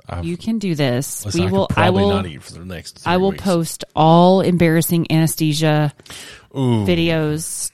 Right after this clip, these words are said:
Speaker 2: to the, um, Close
Speaker 1: Close
Speaker 2: Enough
Speaker 1: Enough.
Speaker 2: pa-, Facebook page. Would you care if I did that?
Speaker 1: No. I,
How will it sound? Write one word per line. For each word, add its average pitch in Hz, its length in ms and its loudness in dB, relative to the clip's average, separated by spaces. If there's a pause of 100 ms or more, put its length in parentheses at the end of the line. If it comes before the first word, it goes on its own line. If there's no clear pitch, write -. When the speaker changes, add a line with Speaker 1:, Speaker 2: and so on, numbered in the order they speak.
Speaker 2:
to 160 800 2 (1300)
the, 143 560 0
um, 131 380 -2
Close - 300 -4
Speaker 1:
Close - 20 -6
Speaker 2:
Enough 90 120 -2
Speaker 1:
Enough. 87 180 -8 (160)
Speaker 2:
pa-, - 280 -4 (220)
Facebook 139 320 -4
page. - 460 -10 (920)
Would 160 160 -8
you 170 60 -4
care - 140 -4
if 147 100 -6
I 160 60 -8
did 156 160 -8
that? 160 220 -8 (540)
Speaker 1:
No. 180 300 -10 (500)
I, 180 140 -2